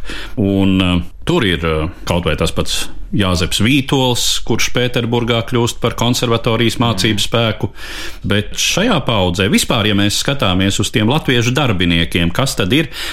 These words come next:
dzimuši tūkstoš astoņsimt četrdesmitajos gados,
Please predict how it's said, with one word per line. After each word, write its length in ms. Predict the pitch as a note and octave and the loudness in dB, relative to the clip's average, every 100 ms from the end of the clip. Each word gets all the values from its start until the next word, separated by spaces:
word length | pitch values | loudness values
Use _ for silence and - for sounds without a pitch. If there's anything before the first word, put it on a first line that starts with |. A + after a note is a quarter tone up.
| - | -4
dzimuši 460 | A2 B2+ G#2 F#2+ - | 0 2 2 0 0
tūkstoš 440 | A2+ A2+ G#2 F#2+ | 0 0 0 0
astoņsimt 520 | G#2+ - F#2+ F#2 G2+ - | 0 0 0 2 0 0
četrdesmitajos 1000 | B2+ - F2 D#2 - D#2+ D#2 D2+ D2+ D#2+ | -2 -2 -2 -2 -2 -2 0 0 -2 0
gados, 440 | E2+ C#2+ C#2 - | -2 -2 -4 -6